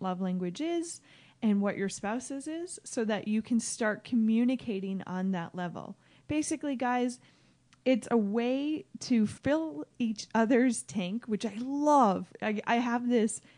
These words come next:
complete visual when Gary Chapman said that in his book. I'm like, "I get it." It's filling the love tank, you know, and it's just basically a way to feel secure in the love for one another.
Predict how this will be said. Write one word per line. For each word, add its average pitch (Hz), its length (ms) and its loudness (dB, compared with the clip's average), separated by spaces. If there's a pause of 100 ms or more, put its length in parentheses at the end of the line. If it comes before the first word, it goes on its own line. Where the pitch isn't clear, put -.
(140)
complete 254 440 4
visual 196 560 4
when 185 220 0
Gary 180 460 -2
Chapman 190 460 0
said 180 260 -2
that 233 180 2
in 254 200 6
his 254 180 6
book. - 380 0
I'm 226 160 0
like, 254 240 -4
"I 247 60 0
get 254 320 -2
it." 226 240 2 (400)
It's 208 220 -4
filling 262 460 4
the 240 80 2
love 208 320 0
tank, - 440 -6 (320)
you 240 100 2
know, 240 160 4
and 240 180 0
it's 240 180 0
just 311 240 -2
basically 226 640 -2
a - 120 -4
way 214 500 -4
to 247 100 -6
feel 240 320 -2
secure 220 520 -4
in 202 200 -2
the 196 100 0
love 190 240 -4
for 196 140 -10
one 175 180 -6
another. 180 400 -12